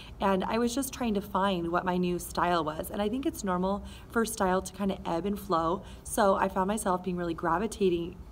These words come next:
really gravitating towards this preppy style. And so I started purchasing a bunch, and before I went to department stores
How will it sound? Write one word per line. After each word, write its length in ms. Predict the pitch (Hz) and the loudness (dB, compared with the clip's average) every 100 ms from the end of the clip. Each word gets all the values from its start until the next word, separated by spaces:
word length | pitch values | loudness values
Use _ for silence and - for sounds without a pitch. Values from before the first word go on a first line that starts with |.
| - - 185 | -16 -14 -10
really 320 | 196 196 196 | -8 0 2
gravitating 560 | 190 175 180 202 185 180 | 4 4 4 0 -2 -2
towards 400 | 180 190 175 170 | -2 0 0 -2
this 160 | 165 - | -8 -4
preppy 300 | 202 196 196 | -4 -2 -2
style. 420 | 165 156 156 - - - - - | -2 -2 -4 -6 -14 -14 -16 -4
And 140 | 208 | -2
so 140 | 202 202 | 4 4
I 100 | 185 | 4
started 260 | 190 180 | 2 2
purchasing 460 | 170 202 196 185 170 | 2 -2 -2 -2 -2
a 140 | 170 | -4
bunch, 400 | 160 180 165 170 - | 0 0 0 -6 -4
and 160 | 190 | 0
before 240 | 190 196 240 | 0 2 2
I 60 | |
went 180 | 233 202 | 2 0
to 300 | - 185 175 185 | 2 4 4 0
department 380 | 185 180 185 | -2 -2 -2
stores 520 | 175 180 170 165 170 | -2 0 2 0 -2